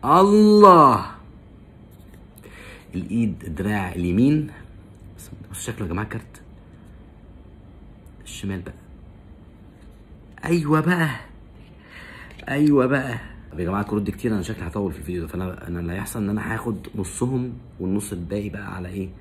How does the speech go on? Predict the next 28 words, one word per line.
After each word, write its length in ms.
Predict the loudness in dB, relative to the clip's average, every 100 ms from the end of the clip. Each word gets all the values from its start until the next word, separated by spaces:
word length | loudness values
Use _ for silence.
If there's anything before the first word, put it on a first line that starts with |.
| -20 -20 -20 -20 -16
على 200 | -10 -10
فيديو 200 | -8 -6
تاني 260 | -4 -4 -4
برضو 220 | -6 -10
ان 40 | -12
شاء 160 | -12
الله. 180 | -12 -14 -18 -20 -20 -20 -20 -20 -20 -20 -20 -20 -14 -2
بلاك 240 | 0 0
لاستر 340 | -2 -4 -4 -8
سولجر، 540 | -4 -4 -4 -8 -18 -18
يا 60 | -16
سلام، 460 | -12 -10 -8 -8 -10 -18 -20 -20 -20 -20 -16
يا 60 | -14
سلام. 340 | -10 -10 -10 -12 -18 -20 -20 -20 -20 -8 0
تلات 260 | 0 0
آلاف، 240 | -2 -2 -4
ألفين 220 | -2 -2
وخمسمية. 480 | -2 -4 -4 -6 -10 -14 -8
You 40 |
can 160 | -4 0 0
ritual 260 | 0 -2
summon 480 | 0 0 2 0 0
this 140 | -2
card 280 | 0 0 0
with 340 | -2 -2 -2 -2
black 300 | -2 -4 -4
luster 380 | -4 -4 -4 -4
ritual. 340 | -4 -6 -14